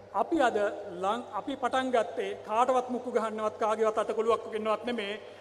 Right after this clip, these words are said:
අපි මේ පක්ෂය ලංකාවේ විශාලම පක්ෂය හැටියට, විශාලම පක්ෂය හැටියට දියුණු කරනවා කියන එක මම තමුන්නාන්සලාට කියනවා. ඒ වගේම මේ පක්ෂය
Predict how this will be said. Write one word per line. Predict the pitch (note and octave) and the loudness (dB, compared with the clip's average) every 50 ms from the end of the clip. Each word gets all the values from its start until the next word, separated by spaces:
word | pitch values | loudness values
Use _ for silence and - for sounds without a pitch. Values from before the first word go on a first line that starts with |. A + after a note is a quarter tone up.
| - - - | -16 -6 -4
අපි | A3+ A3 D4+ D4 | -4 0 2 2
මේ | C#4+ C4+ | 2 4
පක්ෂය | C4 B3+ A#3+ B3 - B3+ A#3+ | 4 4 2 2 2 0 2
ලංකාවේ | A#3 A#3 A#3 A#3 A#3+ A#3 A3+ A3+ G3+ G3+ | 2 2 2 2 2 2 2 2 -2 -6
විශාලම | G#3+ - - C4 C4 C#4+ C#4+ D4 C#4+ | -8 0 4 6 6 8 8 6 4
පක්ෂය | C#4+ B3+ A#3+ A#3+ - - B3+ A#3 | 4 2 2 2 0 -2 -2 -2
හැටියට, | G3+ G#3+ G#3 A3 A3 G3+ G#3 G3+ G3 G3+ - - - - - - - E3 G3+ F3+ F3+ - - - F#3 | 0 -2 -2 -2 0 0 0 0 -2 -4 -8 -10 -12 -12 -14 -12 -8 -6 -4 -4 -4 -8 -10 -14 -14
විශාලම | G3+ - - C#4 C4+ C#4 C#4 C#4+ C#4+ C#4+ | -14 -4 2 4 4 6 6 4 2 2
පක්ෂය | A#3+ A#3+ A3+ - - A#3+ | 0 0 0 0 0 0
හැටියට | A3 G#3+ G#3+ G#3 G#3 G3+ G3 F#3 | 0 0 0 -2 -2 -2 -2 -2
දියුණු | F#3+ A3+ A#3+ A#3+ | -4 -4 -4 -2
කරනවා | A3+ B3 A3+ A3+ A#3 A3 G3 | 0 0 0 0 0 -2 0
කියන | G#3+ G#3+ | -2 -4
එක | G#3 G#3+ | -2 -4
මම | G#3+ G#3 G#3 | -4 -4 -2
තමුන්නාන්සලාට | G#3 A3 G#3 A3 G#3+ G#3+ G#3 G3+ G3 G3+ G#3+ G3+ G3 G#3 F#3+ | 0 0 0 0 -2 -2 -2 -2 -2 -4 -4 -4 -4 -4 -4
කියනවා. | G3+ G3+ F3+ F3 D#3+ D#3 - - - - - - - - - | -4 -4 -2 -2 -4 -6 -8 -12 -16 -16 -18 -18 -14 -2 2
ඒ | G#3+ B3 | 4 6
වගේම | C4 C4+ C4+ C#4 C4 C4 B3 A3 F#3 F3 - - - - - - - - G3+ | 6 6 6 4 2 2 2 0 -2 -4 -6 -10 -14 -16 -16 -16 -16 -12 -6
මේ | G#3 A3+ C#4 C#4+ | -2 -2 0 2
පක්ෂය | C#4+ C#4+ C4+ C4+ - C#4 | 2 2 2 2 -2 -4